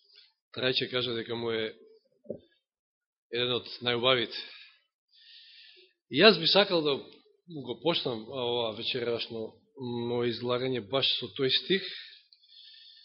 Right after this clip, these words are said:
Ова е еден своевиден продолжеток на минатата тема од први псалм, ако се сеќавате. Што се кажуваше во првиот псалм?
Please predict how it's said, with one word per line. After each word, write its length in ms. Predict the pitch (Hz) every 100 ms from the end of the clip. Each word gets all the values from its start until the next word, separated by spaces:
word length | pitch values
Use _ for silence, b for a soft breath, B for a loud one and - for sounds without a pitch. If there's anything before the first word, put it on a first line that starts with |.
| B B B _ _ _ _ _ 131
Ова 320 | 160 208 208
е 160 | 196 190
еден 220 | 185 175
своевиден 520 | 175 170 185 180 151
продолжеток 580 | 165 151 151 165 175 156
на 200 | 151 147
минатата 640 | 139 139 151 135 113 104 98 - _ _ _ _ _ _ _ -
тема 320 | 143 135 113
од 240 | - - -
први 240 | 156 123 -
псалм, 240 | - 135 156 - _ _
ако 160 | 110
се 160 | - -
сеќавате. 400 | 113 120 120 160 147 _ _ B B B B B B _
Што 200 | - -
се 120 | 196 190
кажуваше 480 | 180 170 175 -
во 80 | 151
првиот 300 | 170 156 123
псалм? 260 | 160 127